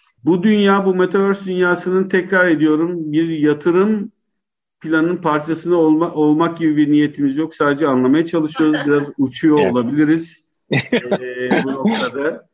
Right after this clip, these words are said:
Speaker 1: elbette fantastik dünya çok önemli bir yandan da. Fantezi açıkçası kelimenin tam anlamıyla önemli bir şey. E,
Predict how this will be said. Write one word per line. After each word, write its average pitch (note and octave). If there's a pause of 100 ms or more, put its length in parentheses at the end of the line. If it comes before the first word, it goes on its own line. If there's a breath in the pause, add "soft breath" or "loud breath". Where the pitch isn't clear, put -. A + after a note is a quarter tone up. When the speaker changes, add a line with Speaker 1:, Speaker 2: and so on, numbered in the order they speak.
(280)
Speaker 1:
elbette C3+
fantastik C3+
dünya B2
çok C3
önemli C3+
bir A2
yandan G2
da. A#2+
Fantezi C3
açıkçası G#2
kelimenin A2
tam A2+
anlamıyla G2+
önemli A2
bir A2+
şey. F3 (680)
E, A2